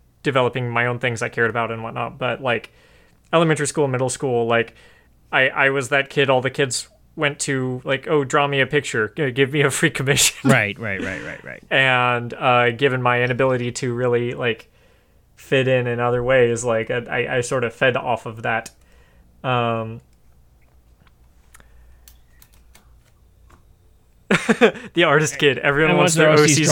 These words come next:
Speaker 1: drawn
Speaker 2: drawn
Speaker 1: now.
Speaker 2: now. I love that. I love that.
Speaker 1: <laughs> Yeah.
Speaker 2: <laughs>
Speaker 1: That, that, uh, that, that was definitely a thing I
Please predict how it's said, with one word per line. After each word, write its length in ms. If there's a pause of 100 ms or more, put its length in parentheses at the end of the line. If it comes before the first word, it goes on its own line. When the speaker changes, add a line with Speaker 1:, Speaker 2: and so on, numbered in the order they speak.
Speaker 1:
drawn 220
Speaker 2:
drawn 20
Speaker 1:
now. 120
Speaker 2:
now. 300
I 120
love 120
that. 300
I 60
love 300
that. 280
Speaker 1:
<laughs> 220
Yeah. 280 (720)
Speaker 2:
<laughs> 40
Speaker 1:
That, 220
that, 280
uh, 440 (480)
that, 260
that 140
was 200
definitely 460
a 60
thing 260
I 340